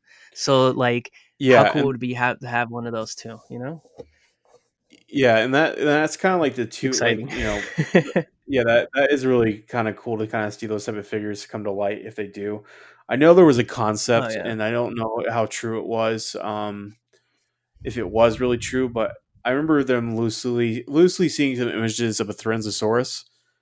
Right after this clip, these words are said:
Speaker 2: um, online, and I don't know if it was
Speaker 1: Oh,
Speaker 2: actually
Speaker 1: yes, uh-huh.
Speaker 2: true or if it was, yeah, I, but it would really be cool to see that figure come out, and then as well as a, a larger scale, um, carnivore, like a, you know, a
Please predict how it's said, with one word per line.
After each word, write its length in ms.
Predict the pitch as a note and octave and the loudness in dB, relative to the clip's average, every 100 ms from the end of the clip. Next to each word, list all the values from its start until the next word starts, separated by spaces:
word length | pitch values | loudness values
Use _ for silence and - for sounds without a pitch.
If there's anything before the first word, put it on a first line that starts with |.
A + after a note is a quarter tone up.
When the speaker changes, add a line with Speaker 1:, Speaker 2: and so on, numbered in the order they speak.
| _ _ - | _ _ -2
Speaker 2:
um, 520 | A2+ G#2+ G#2 G2+ G2 - | 2 2 0 -4 -12 -6
online, 600 | A#2 A#2 A#2+ B2 B2 E3 _ - | -4 -2 -2 -2 -4 -12 _ -4
and 120 | A#2+ | 0
I 60 | |
don't 160 | B2 C3+ | 0 2
know 120 | C#3+ | 2
if 120 | B2 | 2
it 40 | C3 | 2
was 140 | C3+ | 4
Speaker 1:
Oh, 20 | |
Speaker 2:
actually 300 | A#2 B2+ A#2 | 4 2 -2
Speaker 1:
yes, 20 | A#2+ | -2
uh-huh. 300 | B2 C3+ C3 | 2 6 6
Speaker 2:
true 160 | C3 | 6
or 280 | A#2 A2 G#2 | 4 2 -2
if 60 | G2 | -4
it 40 | |
was, 240 | - - - _ _ _ _ _ _ - | -12 -18 -18 _ _ _ _ _ _ -2
yeah, 280 | A#2+ A2 G#2 | 4 4 4
I, 360 | A#2 C3 - - | 2 2 0 -4
but 320 | A#2 A#2 - | 0 2 2
it 40 | C3+ | -2
would 140 | B2 | 2
really 280 | C3+ C3+ A2+ | 4 4 2
be 140 | A#2 | -6
cool 200 | - A#2+ | -4 -2
to 100 | G#2+ | 0
see 180 | G2+ A#2 | -2 -4
that 340 | G#2 G#2 G2 - | -2 0 -2 -4
figure 220 | G#2+ G#2 | -6 -6
come 200 | A2 A2 | -6 -4
out, 260 | G#2 G#2+ G#2+ - - _ - | -2 -4 -6 -12 -20 _ -4
and 80 | A#2 | -2
then 120 | G#2+ | -2
as 120 | G2 | 2
well 200 | G#2+ G#2 | 4 6
as 200 | G#2 G2 B2 C3 | 4 0 -6 -2
a, 160 | A#2 - | -2 -2
a 80 | A2 | -6
larger 560 | A2 A2+ A#2 A#2+ A2+ | -6 2 2 2 -2
scale, 640 | A2 - A2+ G#2+ G#2+ G#2+ - | -10 -6 -2 0 0 -2 -6
um, 540 | A2 G#2+ G#2 G2+ G2 A#2+ _ _ _ _ _ _ _ | -8 -6 -6 -8 -14 -20 _ _ _ _ _ _ _
carnivore, 560 | - C#3 D#3 A#2 G#2+ G#2 | -2 0 2 2 0 0
like 160 | G2+ | -2
a, 120 | G2 F#2+ | -6 -10
you 180 | A#2 A#2 | -12 -10
know, 140 | G2+ G2+ | -8 -8
a 320 | G2+ G2+ | -8 -8